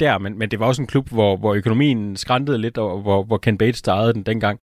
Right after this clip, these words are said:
kæmpet lidt for, for at få det hele til at løbe rundt, og for ligesom at følge med, øh, de, de andre klubber, især fordi, at, at, at Chelseas indtægter aldrig har været sådan, sådan så voldsomt høje, fordi stadion ikke er så stort, og, øh, og,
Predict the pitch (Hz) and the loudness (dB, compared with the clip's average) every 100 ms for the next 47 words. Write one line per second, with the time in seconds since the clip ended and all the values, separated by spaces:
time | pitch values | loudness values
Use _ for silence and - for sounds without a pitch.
0 | _ _ - 131 160 196 151 143 143 113 | _ _ -16 -2 0 2 0 -2 -2 -2
1 | - 151 123 123 107 135 135 113 107 135 | 0 -2 0 0 0 0 2 2 2 0
2 | 131 107 127 110 113 123 95 110 104 110 | -2 -2 0 0 0 -2 0 0 2 2
3 | 131 - 233 107 101 98 98 92 107 95 | 2 -2 -4 0 0 0 -2 -4 -6 -2
4 | 113 104 123 - 120 120 95 - 117 98 | 0 2 0 0 0 0 0 0 0 0
5 | 104 117 98 - - - - - 110 127 | -2 -2 -4 -8 -18 -18 -10 -6 -4 -4
6 | - 139 127 123 - 151 143 - - 107 | 0 0 0 -4 -2 -2 -2 -4 -4 -6
7 | 123 101 107 101 101 117 107 - 110 110 | -4 0 0 0 0 0 0 0 2 2
8 | 113 117 117 92 117 127 113 107 110 127 | 2 0 0 2 2 2 -2 -8 -4 -2
9 | 117 92 104 110 104 - - 113 85 - | -2 -2 -2 0 -2 -2 0 2 0 -6
10 | 87 85 90 92 - - | -6 -4 -2 -2 -2 -2